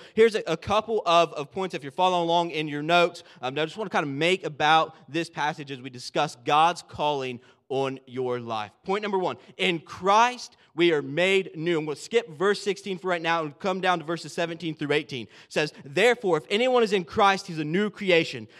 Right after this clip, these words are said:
The old has passed away. Behold, the new has come. All this is from God who through Christ reconciled us to himself." W-, we love that kind of language, don't we? We love that idea that, man,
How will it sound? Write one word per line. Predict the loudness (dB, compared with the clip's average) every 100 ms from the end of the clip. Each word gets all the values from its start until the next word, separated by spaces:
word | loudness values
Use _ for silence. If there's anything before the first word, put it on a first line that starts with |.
| _
The | 0 6
old | 8 8
has | 4
passed | -2 -2 0
away. | 0 0
Behold, | 0 2 2 2
the | 2
new | 0 0
has | -2
come. | 0 0 0 -14 -6
All | 4 6 4
this | 0 -8
is | -10
from | 2 2 2 -2
God | 2 2
who | 2 -8 -14 _ _
through | -4 -2 -2
Christ | 2 2 2 -2
reconciled | 2 2 0 -2 2 2
us | 0
to | -4 -4
himself." | -2 -4 -4 -4 -6 _ _ _ -12
W-, | -12 -6
we | -4 0
love | 2 0 0
that | -8
kind | -6 -6
of | -4
language, | -4 -6 -6
don't | -2 -2
we? | -4 -10 _ _ _ _ -14
We | -10 -4
love | 0 2 0 0
that | 0
idea | 2 0 -2
that, | -6
man, | -8 -8